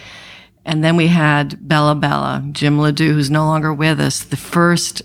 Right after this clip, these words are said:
open kitchen concept restaurant was there, and Terra Firma, the local shoe store, and Drop Me a Line, our local card store, that were, uh, you know, was a-, uh, owned by a gay couple. We were the only block at the time that was perceived as safe if you were gay.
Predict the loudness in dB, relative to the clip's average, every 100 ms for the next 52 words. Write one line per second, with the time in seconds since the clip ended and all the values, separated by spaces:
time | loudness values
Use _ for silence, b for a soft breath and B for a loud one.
0 | -4 -4 0 0 2 -2 -4 -2 0 -2
1 | 0 0 0 -2 -4 -4 -2 -2 -2 -2
2 | -2 -6 _ B B B B -6 -4 0
3 | 0 2 0 -2 2 2 0 0 2 2
4 | 0 0 0 -2 -2 -6 -6 _ -10 0
5 | 0 0 -4 -2 0 -2 -4 -2 -4 0
6 | 0 2 2 2 0 -2 -2 -4 -8 -2
7 | 0 0 -2 -4 -2 0 -2 -4 B B
8 | B B B _ -6 -4 -4 -6 -14 -16
9 | -10 -6 -4 -4 -2 -2 -4 -10 -14 -2
10 | 0 2 0 0 0 0 0 -4 -4 -10
11 | -10 -12 -12 -4 0 0 0 0 0 0
12 | 0 2 0 0 -2 0 2 2 2 -2
13 | -6 -6 -2 -2 -2 -4 -4 -2 -2 -2
14 | -6 -4 -4 -4 -4 -4 -4 -10